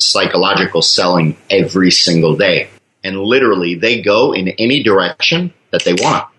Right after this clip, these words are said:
There's a, there's no guidance, there's no, you know, rule book or playbook. They literally,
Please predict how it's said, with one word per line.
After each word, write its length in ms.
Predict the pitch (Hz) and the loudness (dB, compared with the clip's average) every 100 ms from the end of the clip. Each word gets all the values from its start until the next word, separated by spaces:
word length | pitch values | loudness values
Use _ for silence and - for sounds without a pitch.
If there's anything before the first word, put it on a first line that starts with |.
| _ _ _ _ _ _ _ _ _ | _ _ _ _ _ _ _ _ _
There's 200 | 110 95 | -2 0
a, 120 | 123 | -2
there's 280 | 123 135 123 | 0 -2 0
no 300 | 139 127 107 | 2 2 0
guidance, 640 | 110 113 107 113 110 - | -2 0 0 0 -2 -4
there's 260 | 104 95 87 | -4 -4 -4
no, 460 | 104 101 104 104 - | 0 2 2 0 -2
you 80 | |
know, 140 | 101 87 | 0 0
rule 380 | 90 113 120 104 | 0 2 2 2
book 260 | 104 - | 0 0
or 100 | 90 | -2
playbook. 540 | - 110 101 107 110 98 | 0 2 2 2 0 0
They 160 | 110 | 2
literally, 800 | 113 120 127 113 95 95 98 98 | 4 4 2 2 2 2 0 -4